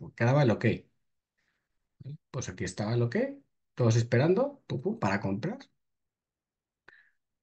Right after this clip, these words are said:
Todos los, el C B O E, fijaos todos aquí, todos el de Arca,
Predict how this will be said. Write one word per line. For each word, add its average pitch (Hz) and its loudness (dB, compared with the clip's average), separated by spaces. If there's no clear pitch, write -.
Todos 107 0
los, 101 -4
el 104 -2
C 135 4
B - 6
O 120 6
E, 233 2
fijaos 117 0
todos 117 4
aquí, 139 -2
todos 101 -4
el 92 -6
de 98 -6
Arca, 147 0